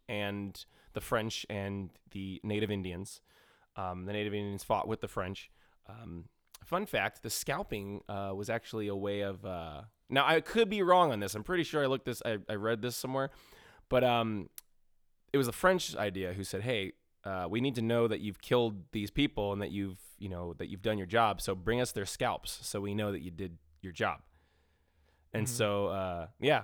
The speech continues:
Speaker 1: the, the scalping came from the French. It was their idea. At least that's what I read online.
Speaker 2: Yeah, yeah.
Speaker 1: Not sure if that's entirely true, but, uh, that's what I read online.
Speaker 2: It's pretty hardcore, too, to really think about how it goes about, or, like, it's not just cutting your hair off. It's, like, literally cutting your scalp off.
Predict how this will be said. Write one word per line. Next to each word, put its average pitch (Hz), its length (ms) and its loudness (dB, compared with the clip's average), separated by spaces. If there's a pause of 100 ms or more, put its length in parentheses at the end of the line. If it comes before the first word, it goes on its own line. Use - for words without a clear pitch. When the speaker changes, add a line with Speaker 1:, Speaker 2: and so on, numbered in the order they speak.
(140)
Speaker 1:
the, 117 120 0
the 110 80 -2
scalping 147 420 2
came 113 220 0
from 107 200 -4
the 98 60 -6
French. 151 380 0
It - 40 -4
was 101 100 -2
their 143 160 6
idea. 85 360 -2 (560)
At 165 100 8
least 160 120 8
that's 151 140 6
what 139 100 4
I 127 60 6
read 120 160 6
online. 127 120 0
Speaker 2:
Yeah, 131 120 6
yeah. 117 220 -2 (160)
Speaker 1:
Not 135 240 2
sure 135 140 0
if 120 60 -2
that's 117 160 0
entirely 156 380 6
true, 113 360 -2
but, 107 240 0
uh, 101 220 0
that's 98 160 -6
what 117 80 0
I 107 40 2
read 92 160 -2
online. 82 220 -8
Speaker 2:
It's 147 140 -4
pretty 214 180 6
hardcore, 143 420 6
too, 143 280 2
to 110 80 -2
really 117 220 0
think 123 220 -8
about 107 340 -4
how 104 500 -6 (520)
it 120 160 -8
goes 139 300 6
about, 120 440 0
or, 120 120 -2
like, 113 200 -4
it's 135 100 -8
not 160 140 0
just - 180 -8
cutting 120 300 -2
your 104 120 -4
hair 107 240 -4
off. 104 160 -6
It's, 107 140 -12
like, 110 160 -12
literally 110 440 -8 (360)
cutting 117 240 -4
your 101 80 -12
scalp 107 360 -12
off. 85 220 -10